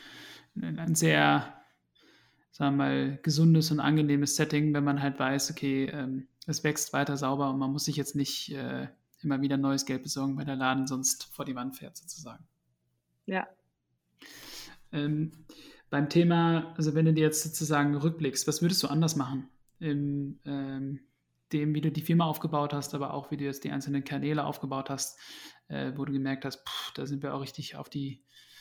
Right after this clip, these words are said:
Speaker 1: auf die Nase geflogen. Gibt's da irgendwelche Punkte, wo du sagst, „Boah, das, die, die Lektion würde ich mir auf jeden Fall sparen wollen“?
Speaker 2: Hm. Ähm, ich glaube, manche Dinge muss man einfach auch erleben,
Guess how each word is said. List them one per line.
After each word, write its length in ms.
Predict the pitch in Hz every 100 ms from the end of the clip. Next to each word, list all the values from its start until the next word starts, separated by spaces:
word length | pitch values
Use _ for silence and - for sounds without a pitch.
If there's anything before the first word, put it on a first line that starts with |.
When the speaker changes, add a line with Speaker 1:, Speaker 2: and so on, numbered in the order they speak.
| - - _ -
Speaker 1:
auf 120 | 139
die 80 | 151
Nase 320 | 135 139 143
geflogen. 540 | 135 143 131 127 123 -
Gibt's 200 | - -
da 80 | 170
irgendwelche 300 | 160 165 160
Punkte, 300 | 160 170 165
wo 60 | 156
du 60 |
sagst, 400 | 147 151 151 -
„Boah, 200 | 147 143
das, 520 | 143 139 - - - 156
die, 340 | 165 156 160
die 160 | 175 180
Lektion 420 | 180 175 - 170
würde 140 | 160 160
ich 80 |
mir 240 | 160 160 151
auf 100 | 151
jeden 120 | 156
Fall 120 | 156
sparen 360 | 143 143 147 165
wollen“? 380 | 170 214 220 - _ _ _
Speaker 2:
Hm. 500 | 208 208 202 202 - - - - - - _
Ähm, 680 | 214 208 208 208 208 214 208
ich 120 | - -
glaube, 720 | 208 220 240 240 240 233 -
manche 320 | 214 220 233
Dinge 200 | 214 214
muss 240 | 202 208
man 120 | 254 226
einfach 380 | 214 214 214
auch 160 | - 208
erleben, 540 | 202 202 214 233 302